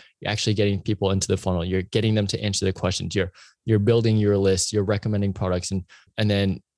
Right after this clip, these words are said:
you can kinda, like, tie it all together. You know what they're looking for, so you can send better emails and, and personalize. But if you're not able to get them in,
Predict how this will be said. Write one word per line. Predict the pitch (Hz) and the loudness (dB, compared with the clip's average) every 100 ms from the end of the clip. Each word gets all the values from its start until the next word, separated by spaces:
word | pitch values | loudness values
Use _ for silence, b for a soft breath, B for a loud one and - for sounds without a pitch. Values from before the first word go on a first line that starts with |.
| _ 127 | _ -12
you | 127 - 123 | -8 -4 -2
can | 123 | -2
kinda, | 117 117 | 0 0
like, | 110 101 - | 2 0 -2
tie | - 113 110 | -6 -2 -2
it | 101 | 0
all | 101 98 | 0 -2
together. | - 117 123 123 | 0 0 2 2
You | 110 | 2
know | 107 104 | 2 2
what | 101 - | 0 0
they're | 101 | -2
looking | 101 107 107 | 0 -2 -4
for, | 101 101 101 | -4 2 2
so | 98 98 | 2 -2
you | |
can | 95 95 B B B B - 110 | -4 -6 B B B B -16 -6
send | - 113 104 | 0 2 4
better | 98 98 92 - | 4 4 2 2
emails | 143 135 120 117 107 | 2 2 2 0 -2
and, | 101 | -4
and | 95 101 95 | -4 -4 -2
personalize. | - 104 107 101 95 | -2 -2 0 0 0
But | 95 | -2
if | - 117 | -2 0
you're | 120 110 | 2 2
not | 110 107 | 2 0
able | 113 104 | -2 -4
to | - | -2
get | 110 98 | -2 0
them | 101 | 0
in, | 101 101 | 0 -2